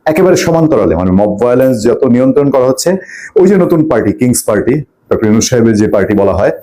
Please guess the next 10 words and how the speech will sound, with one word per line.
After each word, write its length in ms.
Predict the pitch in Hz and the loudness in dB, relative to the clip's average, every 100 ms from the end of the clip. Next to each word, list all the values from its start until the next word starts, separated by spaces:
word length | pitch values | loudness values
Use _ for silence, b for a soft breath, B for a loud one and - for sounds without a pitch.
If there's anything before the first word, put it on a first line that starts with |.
| - B B B | -16 B B B
সেই 240 | 143 135 | 0 2
এনসিপি, 600 | 160 147 185 - - - | 2 2 0 0 -2 -2
জাতীয় 260 | 92 110 120 | -4 0 0
নাগরিক 360 | 117 123 127 - | 2 2 0 0
পার্টির 340 | 107 147 165 - | 0 0 -2 -2
কার্যক্রম 480 | 127 135 139 120 | -2 -2 -2 -2
তত 160 | 113 - | -2 -2
স্তিমিত 400 | - - 180 165 | -4 -2 0 2
হয়ে 200 | 90 82 | 0 0
আসছে। 280 | 82 - | -4 -10